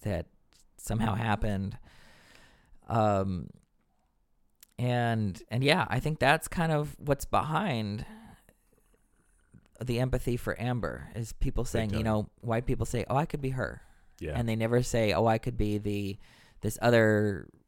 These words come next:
Speaker 1: you know, low-level crime, uh, defendant that, that's, g-, gets a whole bunch of years," 'cause that would never happen
Speaker 2: Right.
Speaker 1: to me.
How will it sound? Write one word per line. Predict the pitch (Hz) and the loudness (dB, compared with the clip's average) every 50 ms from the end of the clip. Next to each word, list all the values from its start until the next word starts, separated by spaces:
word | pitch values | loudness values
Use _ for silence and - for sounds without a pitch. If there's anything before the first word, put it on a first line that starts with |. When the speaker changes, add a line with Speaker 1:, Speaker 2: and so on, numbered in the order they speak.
| _ _ _ _ | _ _ _ _
Speaker 1:
you | - - 127 123 | -14 -10 -8 -6
know, | 107 98 95 95 | -6 -4 -6 -6
low-level | 101 117 117 117 113 113 113 110 110 104 | -4 0 2 4 4 6 4 4 2 0
crime, | - - - 110 101 98 98 98 98 101 110 - _ _ _ _ - - - - - - - - | -2 0 0 2 2 2 0 0 -2 -4 -8 -10 _ _ _ _ -20 -20 -20 -20 -20 -20 -12 -8
uh, | - 104 98 92 85 82 76 - - _ _ - | -4 -4 -2 -2 -2 -4 -6 -8 -12 _ _ -12
defendant | - 123 120 - - 110 110 101 95 85 | -8 -6 -4 -2 -2 0 0 0 0 -2
that, | - 107 - - - - | -4 -8 -8 -10 -10 -6
that's, | 98 98 - - | -6 -6 -4 -4
g-, | - 90 80 - | -6 -6 -6 -6
gets | 92 110 101 - | -8 -8 -6 -4
a | |
whole | 113 101 | -2 -2
bunch | 98 98 - | -2 -2 -2
of | 87 | -2
years," | 104 110 92 78 62 - | 0 0 0 0 -2 -4
'cause | - - - | -6 -4 -2
that | 151 139 | -2 -2
would | 110 101 117 | -2 -2 -2
never | 107 101 95 | -4 -4 -4
happen | 98 107 107 - - - - - - - _ _ | -4 -4 -4 -4 -4 -8 -12 -12 -14 -20 _ _
Speaker 2:
Right. | - 85 95 101 - - - - | 0 2 2 2 2 -2 -8 -12
Speaker 1:
to | - 95 | -10 -8
me. | 92 69 62 101 113 110 127 | -8 -8 -8 -8 -8 -10 -10